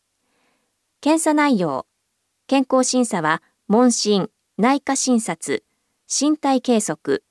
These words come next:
血圧測定、検尿、心電図、血液検査。希望できる追加検査は、胃、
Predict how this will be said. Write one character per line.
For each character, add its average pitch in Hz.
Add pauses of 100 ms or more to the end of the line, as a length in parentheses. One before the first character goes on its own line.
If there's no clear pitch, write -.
(240)
血 196
圧 269
測 247
定、 139 (220)
検 214
尿、 165 (160)
心 240
電 208
図、 143 (540)
血 202
液 302
検 214
査。 - (1300)
希 240
望 320
で 330
き 330
る 277
追 262
加 269
検 262
査 190
は、 156 (440)
胃、 220